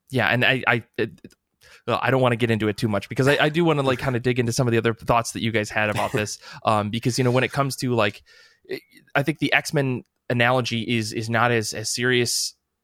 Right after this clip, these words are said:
Speaker 1: is, it, it re-, seriously reflected in the, in the text as it was maybe, like, twenty or thirty or forty years ago,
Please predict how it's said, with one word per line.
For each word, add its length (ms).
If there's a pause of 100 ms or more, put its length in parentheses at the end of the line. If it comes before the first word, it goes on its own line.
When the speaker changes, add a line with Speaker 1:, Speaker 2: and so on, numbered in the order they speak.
Speaker 1:
is, 220
it, 380
it 80
re-, 120
seriously 400
reflected 460
in 240
the, 240
in 100
the 60
text 340
as 100
it 100
was 280
maybe, 240
like, 160
twenty 260
or 60
thirty 260
or 40
forty 280
years 240
ago, 300